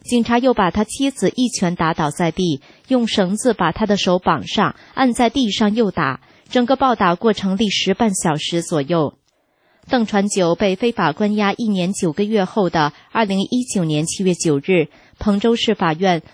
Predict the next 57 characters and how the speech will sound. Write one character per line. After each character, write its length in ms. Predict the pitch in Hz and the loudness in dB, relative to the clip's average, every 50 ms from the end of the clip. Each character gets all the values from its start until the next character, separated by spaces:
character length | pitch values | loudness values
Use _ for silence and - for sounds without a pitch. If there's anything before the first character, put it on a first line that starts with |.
| _ - | _ -2
对 140 | 247 233 220 | 0 0 0
他 220 | - 208 220 214 | 0 0 0 0
非 200 | - - 254 254 | 2 0 -2 -2
法 200 | - 233 180 156 | 0 0 0 0
庭 260 | - - 175 160 170 | 0 -4 -4 -4 -4
审。 300 | 185 - - 175 139 - _ _ _ _ _ _ _ _ _ - | -4 -2 -2 -2 -2 -2 _ _ _ _ _ _ _ _ _ -4
因 140 | 240 262 247 | -2 0 2
为 120 | 254 247 | 2 0
法 200 | - 247 202 185 | 2 2 0 0
院 260 | 190 226 226 214 202 202 | 2 2 0 0 2 2
要 160 | 220 202 196 | 0 0 0
庭 220 | - - 196 196 | -2 -4 -6 -4
审 200 | 202 - 233 226 | -2 0 0 0
好 220 | 226 - - 165 147 | 0 0 0 0 0
人， 300 | 147 151 151 151 185 - _ _ _ _ | 2 0 0 -2 -2 -6 _ _ _ _
公 240 | - - 277 269 277 | -2 0 0 0 0
检 340 | 277 - 208 185 180 196 220 | -2 0 -2 -2 0 -2 -4
法 280 | - - 196 156 143 151 | -4 -2 0 0 0 -2
人 240 | 143 160 165 202 | -2 -2 -2 0
员 200 | 196 175 156 165 | 0 0 0 0
十 200 | 180 - - 175 170 | -2 -2 -2 -2 0
分 180 | - 220 214 | 0 0 -2
紧 220 | 214 - 175 147 123 | 0 -2 -4 -6 -2
张， 280 | - 185 175 180 180 - - _ _ | -2 0 0 -2 -4 -8 -12 _ _
如 180 | - 196 202 220 | -2 0 0 2
临 240 | 202 208 185 190 202 | 2 0 0 0 0
大 200 | - 214 196 170 | 0 0 0 0
敌， 360 | - 165 156 147 151 165 170 _ - _ _ - | -2 -2 -4 -2 -2 -4 -4 _ -18 _ _ -4
安 160 | - 247 247 | -2 -2 0
排 200 | 240 - 208 180 | 0 0 0 -2
布 180 | 185 - 214 208 | 0 0 0 -2
置 200 | 196 - 220 202 | 0 0 0 2
了 160 | 175 170 165 | 2 2 2
大 200 | - 262 240 220 | 2 2 2 2
量 220 | 208 208 202 185 165 | 2 2 2 0 0
的 120 | 170 160 | -2 -4
警 220 | - - 160 143 | -2 -4 -6 -6
察、 340 | 139 - - 160 156 156 170 - - _ _ - | -6 -4 -2 0 0 0 0 -4 -12 _ _ -2
打 180 | 190 170 180 202 | 0 2 2 0
手 320 | - - 196 156 135 - | 0 0 0 0 0 -2
在 220 | - - - 208 196 | -4 -2 -2 -2 0
法 160 | - 190 170 | 2 0 0
院 220 | 165 196 190 180 | 2 2 0 0
四 200 | - - - 220 | -2 -2 -4 -2
周 200 | 190 - 226 233 | 0 2 0 0
巡 260 | 226 - - 165 160 175 | 0 -2 -4 -4 -4 -6
查， 400 | - - 160 156 147 143 151 _ - - - - - - | -6 -4 0 0 0 0 -2 _ -12 -20 -20 -20 -14 -4
连 200 | - 220 233 247 | -2 -2 -2 0
法 140 | - 233 190 | 0 0 0
院 200 | 190 214 226 226 | 2 0 0 2
背 180 | 269 262 226 | 2 0 0
后 220 | 214 - - 220 202 | 0 0 0 0 2
的 120 | 196 180 | 2 0
体 200 | 180 - - 180 | -2 -2 -4 -2
育 120 | 175 185 175 | 0 0 0
公 240 | - 240 233 240 | 2 0 0 0
园， 300 | 226 196 156 147 160 190 | 0 2 0 0 0 -4